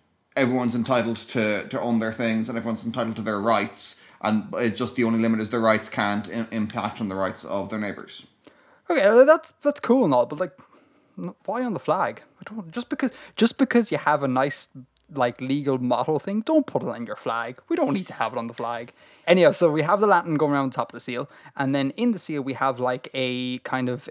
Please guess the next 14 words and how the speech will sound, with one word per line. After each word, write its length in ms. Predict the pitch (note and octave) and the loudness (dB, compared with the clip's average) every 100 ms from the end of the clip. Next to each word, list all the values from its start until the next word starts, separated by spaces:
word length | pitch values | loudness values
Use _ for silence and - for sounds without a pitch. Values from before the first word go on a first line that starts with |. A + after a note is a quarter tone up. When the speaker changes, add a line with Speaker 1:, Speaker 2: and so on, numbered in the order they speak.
| - | -12
Speaker 2:
a, 420 | C3 B2+ B2 B2 A#2+ _ - | -8 -6 -6 -6 -10 _ -20
uh, 280 | - E2+ - | -20 -16 -10
sort 360 | - D#3 C3+ | -6 -4 -2
of 280 | C3 B2 - _ _ _ | -4 -6 -14 _ _ _
red, 760 | B2+ B2+ C3 C#3+ C#3+ C#3+ B2+ - - _ _ _ _ _ _ | -12 -4 4 6 6 4 -2 -8 -12 _ _ _ _ _ _
uh, 120 | - - _ | -20 -20 _
palatial 1000 | - - C#3+ C#3 D3 - D#3+ C#3+ C#3 B2 - | -8 -2 2 4 2 0 2 4 4 2 -4
kind 160 | - C3+ | -2 -2
of 80 | C3 | -2
country 500 | - D#3+ E3 F3+ F#3 | -2 -2 -2 -2 0
manor 440 | D#3 C#3+ E3 F#3+ | 2 2 2 -2
sort 260 | E3 F#3 E3+ | -4 -4 -4
of 100 | D#3+ | -4
thing. 340 | - F#3 A#3+ | -4 -2 -2